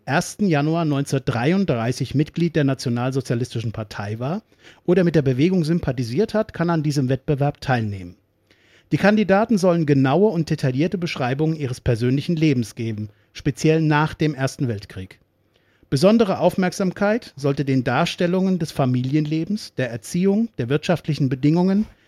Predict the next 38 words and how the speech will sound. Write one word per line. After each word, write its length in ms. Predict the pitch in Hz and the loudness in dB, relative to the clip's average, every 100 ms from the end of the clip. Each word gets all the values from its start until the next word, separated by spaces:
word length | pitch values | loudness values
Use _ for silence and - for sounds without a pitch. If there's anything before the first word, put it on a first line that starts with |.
| _ | _
der 80 | 127 | 2
Mitgliedschaft 580 | 151 175 190 - 175 - | 2 2 -4 -2 -2 -2
in 80 | 131 | -2
Vereinigungen, 840 | 135 - 135 165 165 185 202 226 | -2 -2 2 2 2 2 2 2
der 160 | 160 127 | 0 -2
Teilnahme 600 | 143 143 165 175 185 190 | 2 2 2 0 0 -2
an 120 | 143 | -2
der 100 | 131 | 0
Hitlerbewegung 840 | 139 - 185 165 156 156 190 220 _ - _ - | -2 0 -2 0 0 0 0 -2 _ -20 _ 2
und 180 | 233 | 4
der 140 | 208 143 | 4 2
wichtigen 400 | 180 175 139 131 | 0 2 2 0
Erfahrungen, 720 | 123 - 156 160 185 180 190 | -2 -2 -2 0 0 0 0
Gedanken 580 | 135 110 135 151 160 156 | -2 0 0 0 -4 -4
und 200 | 127 - | -6 -6
Gefühle 440 | 113 - 202 202 | -6 0 0 0
über 280 | 175 123 110 | -2 -4 -6
Ereignisse 760 | 98 107 135 165 165 - 170 170 | -6 -6 -4 -2 -2 0 -2 -2
und 240 | 127 - | -6 -8
Ideen 380 | 107 143 160 165 | -2 2 2 2
der 100 | 131 | 0
Nachkriegszeit 840 | 113 123 - 135 - - 131 - | 0 -4 -4 -6 -6 -8 -8 -4
gewidmet 440 | 143 127 92 95 | -4 -4 -4 -10
werden. 260 | 104 95 98 _ _ _ _ _ _ _ - | -10 -10 -14 _ _ _ _ _ _ _ -4
Die 60 | 147 | -2
Preise 420 | - 196 226 220 | 2 2 2 4
werden 220 | 208 196 | 4 2
an 120 | 196 | 0
Autoren 380 | 180 - 180 180 | -2 0 0 0
verliehen, 540 | 185 139 131 196 233 | 0 0 0 0 0
die 100 | 185 | 0
den 300 | 147 139 127 | 0 0 0
detailliertesten 880 | - 147 143 139 202 - - - 214 | -4 -2 0 0 0 -4 -10 -4 -4
und 180 | 156 135 | -2 -4
vertrauenswürdigsten 1000 | 123 - 127 185 214 151 160 - - 151 | -4 -4 2 2 2 0 -2 -4 -2 -2
Darstellungen 680 | 120 139 - 160 156 165 170 | 2 0 2 2 2 2 0
eingereicht 640 | 151 160 147 110 107 - 104 | 2 2 2 -2 -8 -10 -12
haben. 300 | 92 92 | -10 -12